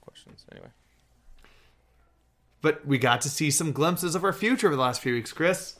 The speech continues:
Speaker 1: Yeah.
Speaker 2: Um, well, first off, uh, J P Sears was pretty much inserted into the rotation. We talked about how great he's been so far. And then last week, Mister Bangaliers, Shangabang, Banga-,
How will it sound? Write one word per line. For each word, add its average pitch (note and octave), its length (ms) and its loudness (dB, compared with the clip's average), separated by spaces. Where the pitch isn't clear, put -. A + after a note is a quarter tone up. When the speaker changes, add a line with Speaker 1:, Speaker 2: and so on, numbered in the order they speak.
Speaker 1:
Yeah. D3+ 240 -10
Speaker 2:
Um, B2+ 420 0
well, C3 160 -2
first - 380 0
off, F3 440 4
uh, B2 160 2
J D#3 240 2
P E3 160 -2
Sears F3 480 -2
was C#3 180 -2
pretty B2+ 220 -12
much C#3+ 280 -6
inserted B2 520 -6
into A#2 220 -10
the B2 60 -6
rotation. C#3+ 760 -2
We A#2 80 -8
talked G#2 260 -8
about A2 160 -8
how A2 360 -4
great B2 280 -10
he's B2 180 -8
been A#2 220 -8
so A#2+ 160 -4
far. D3 380 -2
And G#2+ 120 -14
then A#2 220 -8
last C3 380 0
week, C3+ 320 0
Mister B2 680 -2
Bangaliers, F#3 1120 4
Shangabang, F#3 840 2
Banga-, F3 380 -4